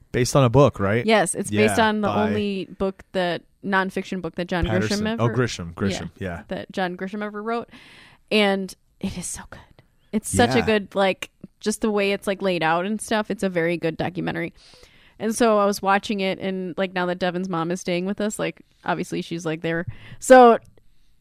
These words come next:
Speaker 2: Dev was sleeping on the couch, and I was sitting there watching this and drinking my hot chocolate, and she comes down, and she starts watching it with me, and, like, I'm just, like,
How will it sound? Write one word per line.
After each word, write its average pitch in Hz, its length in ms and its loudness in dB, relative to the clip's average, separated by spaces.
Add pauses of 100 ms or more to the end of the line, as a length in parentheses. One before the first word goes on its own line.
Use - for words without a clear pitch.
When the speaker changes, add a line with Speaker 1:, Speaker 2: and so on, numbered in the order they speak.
(160)
Speaker 2:
Dev 214 180 8
was 214 140 2
sleeping 208 300 -2
on 196 100 -2
the 175 100 -4
couch, 190 360 0
and 175 100 -4
I 185 140 2
was 196 120 0
sitting - 280 -4
there 190 120 -2
watching 190 400 0
this 196 220 -2
and 190 160 -6
drinking 185 320 -2
my 185 140 0
hot 185 180 0
chocolate, 196 460 2
and 202 120 -4
she 220 120 -4
comes 214 260 -2
down, 196 360 2 (1120)
and 226 100 0
she 240 120 0
starts 226 240 2
watching 202 320 4
it 196 80 0
with 208 160 -4
me, 214 160 2
and, 196 180 -2
like, 190 280 0 (320)
I'm 196 140 0
just, 185 140 -4
like, 185 200 -2